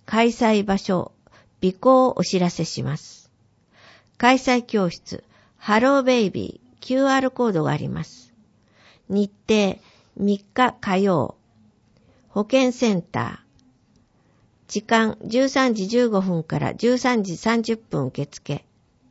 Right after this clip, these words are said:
十三日金曜、保健センター。九時四十五分から十時受付。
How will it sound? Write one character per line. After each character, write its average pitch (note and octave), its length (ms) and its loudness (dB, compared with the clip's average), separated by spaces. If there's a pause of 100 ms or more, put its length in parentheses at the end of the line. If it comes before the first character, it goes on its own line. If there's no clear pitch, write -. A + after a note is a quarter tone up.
(680)
十 C#4+ 220 2
三 D4 280 0
日 G#3 260 -2
金 F#3+ 320 -4
曜、 D3+ 380 -2 (160)
保 - 200 -10
健 A#3+ 280 2
セ A3+ 200 -2
ン E3+ 60 -4
タ G#2+ 400 -8
ー。 - 40 -20 (380)
九 D4 140 0
時 B3 140 0
四 C4+ 220 4
十 A3 200 2
五 A#3 140 2
分 A3 200 0
か E3+ 140 -2
ら C#3 240 -2
十 A3+ 260 2
時 E3 160 -4
受 C3+ 240 -6
付。 - 340 -10